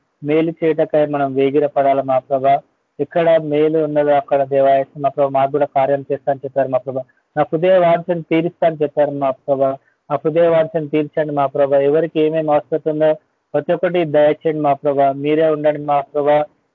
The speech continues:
యొక్క గుణగణాలు మాలో ఉండాలి మా ప్రభా. క్రీస్తుని పోలి మేము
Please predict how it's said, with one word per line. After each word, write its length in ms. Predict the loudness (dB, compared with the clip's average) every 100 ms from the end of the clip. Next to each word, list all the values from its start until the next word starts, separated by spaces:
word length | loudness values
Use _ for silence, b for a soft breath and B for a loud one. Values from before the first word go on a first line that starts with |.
| -8
యొక్క 140 | -4 -2
గుణగణాలు 600 | 0 0 2 2 0 0
మాలో 380 | 0 2 0
ఉండాలి 280 | 0 0 0
మా 160 | 0 -2
ప్రభా. 300 | 0 0 0
క్రీస్తుని 560 | -2 -4 -4 -6 -8
పోలి 280 | -2 -2 0
మేము 340 | -2 -2 -2